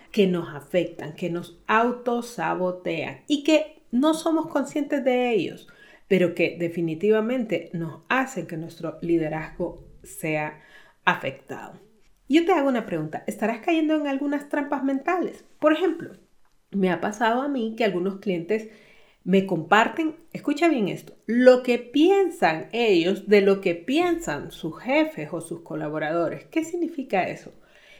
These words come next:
Que no están compartiéndome algo de lo que su jefe dijo, sino de lo que su jefe pensó. Entonces, muchas veces me he visto en una forma un poco divertida diciéndole a alguno de mis clientes,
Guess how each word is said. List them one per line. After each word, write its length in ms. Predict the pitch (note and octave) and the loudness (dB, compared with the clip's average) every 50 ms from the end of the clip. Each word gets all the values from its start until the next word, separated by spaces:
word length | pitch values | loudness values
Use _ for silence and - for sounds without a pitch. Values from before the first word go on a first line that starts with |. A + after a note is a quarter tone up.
| - _ | -10 _
Que 120 | - A3 | 0 2
no 120 | G#3+ B3 C#4 | 2 2 0
están 340 | C#4 - - F4+ E4+ E4+ - _ - | -2 -2 -2 0 0 0 -2 _ 0
compartiéndome 640 | A3+ G#3+ G3+ G3+ G3+ G3 - A#3 A#3+ C4 C4+ B3+ A#3+ | 0 2 2 2 -2 -2 -2 -4 -4 -4 -4 -4 -4
algo 420 | A#3 A#3 A3+ C4 C4+ - - - - | -4 -4 -4 -4 -4 -4 -6 -10 -8
de 280 | F3+ F3 F3 E3+ - - - | -4 -4 -4 -4 -4 -6 -2
lo 240 | F3 E3+ E3 E3 | 0 0 0 0
que 100 | - D#3 | -2 -8
su 200 | - - - C#3+ | -10 -10 -12 -12
jefe 500 | - - - - G4+ A4 E4 - C4+ G#3+ | -12 -8 -2 0 2 2 2 2 0 0
dijo, 340 | F3 D#3+ D3+ D3 - - G#3 | 2 0 -2 -4 -4 -8 -10
sino 360 | - - F#3 D#3+ D#3+ F3 G3+ | -8 -6 -6 -4 -2 0 0
de 160 | A#3 B3+ C#4 C4+ | 2 2 2 0
lo 140 | A#3 G#3+ | 0 0
que 120 | A3 F#3+ E3+ | -2 -4 -8
su 180 | - - G3+ | -6 -8 -6
jefe 320 | - G3+ A3+ A3 - E4 D#4+ | -2 -2 -2 -2 -2 -6 -8
pensó. 680 | - - - E3 D#3 D3 - - - A#3 G#3 - - - - - - - - - - | -6 -6 -6 -4 -4 -6 -6 -4 -4 -2 -2 -4 -8 -14 -20 -20 -20 -20 -20 -14 -10
Entonces, 460 | - G#3+ C#4+ C4+ - F4 D#4+ - - | -6 -4 -2 2 2 2 2 2 -2
muchas 320 | B3 B3+ D4 C#4+ D#4 C#4+ A#3+ | -4 -2 -2 0 0 2 2
veces 300 | B3 B3 - - C4 B3 | 2 0 0 -2 -2 -2
me 240 | A#3 A3+ A3+ A3 | -2 -2 -2 -2
he 20 | A3+ | -2
visto 460 | A3 G#3+ G3 G#3 - A#3+ - - - | -2 -4 -4 -4 -4 -4 -4 -4 -4
en 140 | - G3+ G#3+ | -4 -4 -2
una 180 | C#4 E4+ E4+ D#4+ | -2 -2 -2 -2
forma 340 | - - A#3 G#3+ A3 A3 G#3 | 0 0 0 2 2 0 0
un 120 | G3+ G#3 | -2 -2
poco 220 | - F3+ - G3+ | -4 -4 0 0
divertida 640 | F#3+ F3+ E3+ D#3+ D3 D3 - - E3 D#3 D#3 D3+ D#3+ | 2 2 2 2 0 -2 -4 -2 0 0 2 0 -2
diciéndole 680 | - F#3 F3 E3+ E3+ F#3 F3 F3+ F#3+ F#3 F3+ F3 E3+ - - | -2 -4 -6 -4 -4 -2 -2 0 0 0 0 0 -2 -2 -4
a 100 | F3 D#3+ | -2 -2
alguno 360 | D#3 D#3 D#3+ E3 E3 D#3+ D#3+ | -2 -2 -2 -4 -4 -6 -6
de 60 | D#3+ | -6
mis 200 | D3+ D3+ D3 - | -6 -8 -10 -10
clientes, 500 | - E3 D#3 D3+ - - - - - - | -8 -8 -6 -6 -8 -10 -12 -14 -14 -16